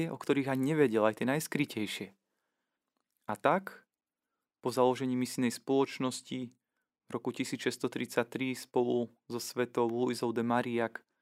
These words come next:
zakladajú Céry kresťanskej lásky. Ale čo je dôležité si uvedomiť znova, nejde tu o nejaký výmysel od nejakého stola, že by svätý Vincent rozmýšľal, tak čo dnes založím? A založme Céry kresťanskej lásky.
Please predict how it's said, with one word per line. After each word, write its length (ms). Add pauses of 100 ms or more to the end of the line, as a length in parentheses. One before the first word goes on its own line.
(220)
zakladajú 560
Céry 320
kresťanskej 720
lásky. 480 (480)
Ale 160
čo 160
je 80
dôležité 400
si 160
uvedomiť 480
znova, 400
nejde 400
tu 160
o 80
nejaký 560 (240)
výmysel 640
od 160
nejakého 400
stola, 560 (400)
že 160
by 80
svätý 320
Vincent 320
rozmýšľal, 320
tak 160
čo 160
dnes 240
založím? 560 (160)
A 80
založme 560 (400)
Céry 240
kresťanskej 560
lásky. 480